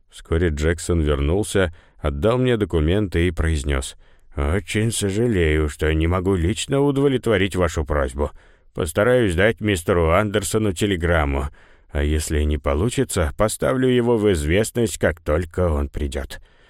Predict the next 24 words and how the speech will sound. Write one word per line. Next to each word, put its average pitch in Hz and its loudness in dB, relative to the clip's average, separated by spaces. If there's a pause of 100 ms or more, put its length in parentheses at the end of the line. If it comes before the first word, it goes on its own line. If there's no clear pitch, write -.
(180)
Засим 147 0
извольте 117 2
проститься, 87 -2
мистер 73 -2
Гудвин, 71 -2 (360)
и 87 0
пожелать 90 2
как 107 0
следует 107 0
поразмыслить 104 0
о 85 2
нелепости 117 2
вашего 135 2
предложения. 131 2 (340)
Не 123 2
смею 82 0
больше 76 0
задерживать». 71 -4 (540)
Мне 71 0
ничего 98 -2
не 101 0
осталось, 92 0
как 78 -2
откланяться 92 0